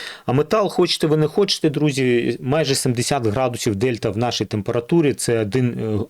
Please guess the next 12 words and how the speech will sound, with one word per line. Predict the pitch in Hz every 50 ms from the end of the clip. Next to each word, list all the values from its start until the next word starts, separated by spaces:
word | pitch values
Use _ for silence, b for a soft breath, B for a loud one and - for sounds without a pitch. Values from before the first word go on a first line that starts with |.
| _
ну, | - 156
там | - 147 123 110
десь | 98 120 113 -
нуль | 131 135 135
вісім, | 117 110 120 175 196 196 - - - 101 87 B B B B B B B -
ну, | 190 165
ми | 113 101 139 151 139
рахуємо | 127 120 - - 131 123 113 110 104
один | 123 120 104 104 127 110 101
міліметр | 101 107 113 131 147 127 110 98 - - 101
на | 95 98
метр, | 104 131 156 - - - -